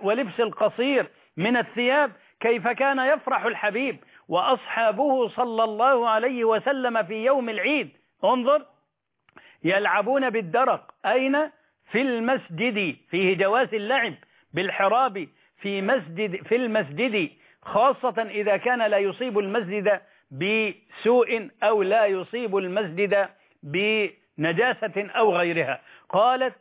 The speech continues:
"كان يوم عيد وكان السودان يلعبون بالدرق والحراب، فإما قال لي رسول الله أو أنا قلت له". قال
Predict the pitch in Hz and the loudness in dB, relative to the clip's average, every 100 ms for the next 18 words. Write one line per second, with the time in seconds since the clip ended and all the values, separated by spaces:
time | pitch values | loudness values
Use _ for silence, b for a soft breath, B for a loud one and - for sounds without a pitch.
0 | _ _ - 196 202 202 208 247 226 202 | _ _ -2 2 2 4 4 2 0 0
1 | 208 254 - _ b b 143 175 233 247 | 0 -2 -6 _ b b -2 0 2 2
2 | 226 214 - 214 202 240 233 214 208 180 | 0 -2 0 2 4 2 2 2 2 2
3 | 190 190 240 220 202 190 175 143 196 185 | 0 0 -2 0 2 2 0 2 2 4
4 | 208 - _ _ _ - 156 202 240 220 | 2 0 _ _ _ -4 2 2 2 -4
5 | - 202 202 220 226 226 - b b b | -2 0 4 4 2 -2 -20 b b b
6 | - 214 214 311 294 254 233 226 220 208 | -2 -2 0 0 2 0 0 2 2 2
7 | 240 269 262 240 226 247 269 233 226 - | 2 4 4 2 0 0 2 2 2 0
8 | 247 233 214 196 202 190 135 _ _ b | 0 2 2 2 4 4 0 _ _ b
9 | b b _ _ _ _ _ _ - 185 | b b _ _ _ _ _ _ -6 0
10 | 208 208 - 277 277 240 233 247 269 226 | 2 2 0 0 0 -2 0 0 0 0
11 | 226 226 226 220 190 233 277 - _ _ | 0 2 4 2 4 4 2 -2 _ _
12 | _ _ _ _ _ _ 160 190 | _ _ _ _ _ _ 2 2